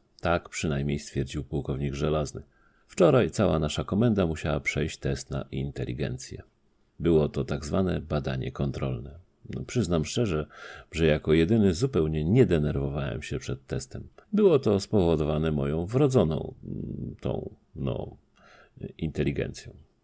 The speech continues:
Trudne słowo. Pułkownik Żelazny biegał co piętnaście minut do ubikacji. E, w pierwszej chwili myślałem, że coś tam się popsuło, a pułkownik Żelazny, który jest znanym ped-, tym, no,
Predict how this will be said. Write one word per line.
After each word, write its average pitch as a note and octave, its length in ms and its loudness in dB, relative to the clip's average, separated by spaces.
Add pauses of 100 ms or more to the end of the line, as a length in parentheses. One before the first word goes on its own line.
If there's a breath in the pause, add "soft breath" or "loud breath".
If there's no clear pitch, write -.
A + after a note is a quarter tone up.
(260)
Trudne - 360 -6
słowo. - 300 -14 (480)
Pułkownik F2+ 460 2
Żelazny A#2 440 4
biegał G2+ 320 6
co G2+ 140 0
piętnaście D#2 520 -2
minut C#2+ 280 -2
do D2 100 -6
ubikacji. C#2 720 -4 (460 soft breath)
E, E2 300 4
w - 100 -10
pierwszej D#2+ 380 2
chwili G#2 260 2
myślałem, D#2 520 0
że E2 200 0 (300)
coś D2+ 220 -4
tam D#2 160 0
się - 120 0
popsuło, E2 560 2
a C#2+ 40 -2
pułkownik D#2 540 -2
Żelazny, D#2 480 0
który D2 300 -6
jest C#2 160 -2
znanym D#2 440 2
ped-, D2 340 -2 (540)
tym, B1 440 0
no, C2 220 -2